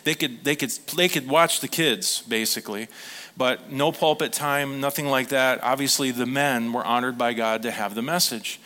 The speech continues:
But in our church, it wasn't that way. Well, I went to this particular school, a particular dem-,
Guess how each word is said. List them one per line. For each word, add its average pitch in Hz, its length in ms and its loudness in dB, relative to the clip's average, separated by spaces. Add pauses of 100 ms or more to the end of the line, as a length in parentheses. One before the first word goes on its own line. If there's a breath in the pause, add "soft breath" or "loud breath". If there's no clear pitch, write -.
(1040 loud breath)
But 143 120 2
in 151 100 2
our 180 140 4
church, 160 240 0
it 147 60 -2
wasn't 127 280 0
that 117 160 2
way. 170 220 2
Well, 123 160 4
I 131 60 4
went 139 180 0
to 147 80 -2
this 120 120 0
particular 120 520 -4
school, 175 400 2
a 120 40 0
particular 117 380 -4
dem-, 107 320 -4